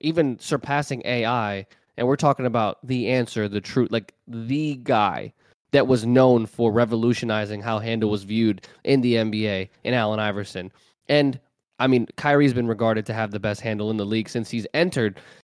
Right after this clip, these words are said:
in two thousand and, what, eleven, two thousand and twelve, whenever his rookie year was. And, again, I'm not saying that he's a bad player on the court. What he can do for you on the court, we know, twenty-five to thirty points a game. For my team,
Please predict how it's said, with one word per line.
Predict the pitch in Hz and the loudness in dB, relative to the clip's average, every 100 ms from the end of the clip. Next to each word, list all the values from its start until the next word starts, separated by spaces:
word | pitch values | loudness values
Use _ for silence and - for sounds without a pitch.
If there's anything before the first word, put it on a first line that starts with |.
| - | 0
in | 139 | 0
two | - 131 | 2 0
thousand | 120 117 113 117 | 2 2 2 0
and, | 113 107 107 101 | 0 0 -4 -2
what, | 110 101 | -2 -2
eleven, | 98 101 113 120 123 | -4 0 0 2 -2
two | 123 | -2
thousand | 110 113 110 110 | 0 0 0 -2
and | 98 95 | -4 -6
twelve, | - 123 127 110 | 2 6 6 4
whenever | 113 117 113 | 0 2 2
his | 117 110 | 0 0
rookie | 113 - | -2 0
year | 117 117 | 0 2
was. | 113 117 117 - - _ _ _ _ _ _ _ - | 4 2 2 -6 -20 _ _ _ _ _ _ _ 2
And, | 156 147 135 - _ _ | 6 6 6 0 _ _
again, | 147 143 131 | 0 4 4
I'm | 123 | 4
not | 135 - | 2 0
saying | - 147 135 | 0 0 0
that | 127 | 0
he's | 135 117 | -2 -4
a | |
bad | 107 123 117 - | -2 0 0 -4
player | - 127 113 - | -4 0 0 2
on | 143 113 | 2 2
the | |
court. | 104 - 131 - _ _ | -4 -4 -4 -4 _ _
What | 123 117 | -6 -4
he | 151 | -4
can | 147 131 | -2 0
do | 151 | 0
for | - | 2
you | 135 | -2
on | 120 120 | 0 -2
the | 110 | -4
court, | - 147 123 - | 0 2 2 0
we | 123 | 0
know, | 120 120 98 90 | 4 2 2 -4
twenty-five | - 131 127 127 117 | -6 -2 0 0 -2
to | 110 | -2
thirty | 113 110 | -4 -4
points | - 110 101 | -4 -6 -6
a | 107 | -6
game. | 104 95 139 _ _ _ _ _ _ _ _ _ _ _ | -4 -4 -8 _ _ _ _ _ _ _ _ _ _ _
For | - 117 | -2 0
my | 104 120 170 | 2 2 2
team, | - 208 220 | 0 -4 -4